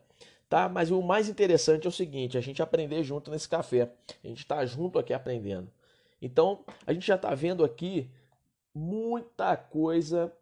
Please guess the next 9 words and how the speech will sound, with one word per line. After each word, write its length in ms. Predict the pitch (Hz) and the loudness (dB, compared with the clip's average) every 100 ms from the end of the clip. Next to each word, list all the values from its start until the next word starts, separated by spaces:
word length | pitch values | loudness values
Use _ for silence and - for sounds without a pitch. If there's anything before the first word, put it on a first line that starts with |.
| _ _ _ _ _ _ | _ _ _ _ _ _
a 140 | 143 185 | -2 -2
mais 760 | 156 165 208 208 175 123 - - | 0 -2 0 0 -2 -4 -12 -10
do 220 | 131 139 | -6 -6
que 460 | 135 139 147 165 - _ _ _ _ _ _ _ | -6 -6 -6 -8 -12 _ _ _ _ _ _ _
apenas 520 | - 123 139 143 147 | -6 -2 0 0 -2
proclamar 920 | - 180 185 180 170 117 113 127 131 | 0 2 2 0 0 0 -2 -4 -4
uma 200 | 135 139 | -6 -6
boa 200 | 110 123 | -2 -2
notícia. 680 | 135 151 - 110 101 95 | -2 -4 -6 -8 -8 -14